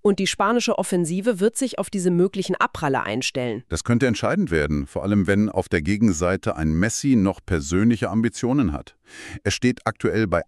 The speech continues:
Speaker 2: acht Toren und braucht heute noch zwei Treffer, um an Kylian Mbappé mit seinen zehn Toren vorbeizuziehen.
Speaker 1: Dann würde er sich den goldenen Schuh sichern.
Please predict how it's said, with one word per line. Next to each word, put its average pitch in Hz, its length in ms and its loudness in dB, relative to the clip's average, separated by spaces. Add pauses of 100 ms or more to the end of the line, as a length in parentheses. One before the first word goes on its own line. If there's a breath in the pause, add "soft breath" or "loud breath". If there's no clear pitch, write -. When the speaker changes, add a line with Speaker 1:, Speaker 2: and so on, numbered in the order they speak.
Speaker 2:
acht - 240 -4
Toren 110 420 2
und 98 300 0
braucht - 320 -2
heute 98 180 0
noch 80 200 0
zwei 80 440 0
Treffer, - 540 -2
um 104 120 2
an 85 280 -4
Kylian 135 560 2
Mbappé 139 340 2
mit 131 160 4
seinen 104 260 2
zehn 127 240 4
Toren 107 360 2
vorbeizuziehen. 69 800 -4 (460 loud breath)
Speaker 1:
Dann 190 300 4
würde 185 200 4
er 175 160 2
sich 165 220 -2
den 175 240 4
goldenen 175 420 4
Schuh 156 240 -2
sichern. 117 460 -6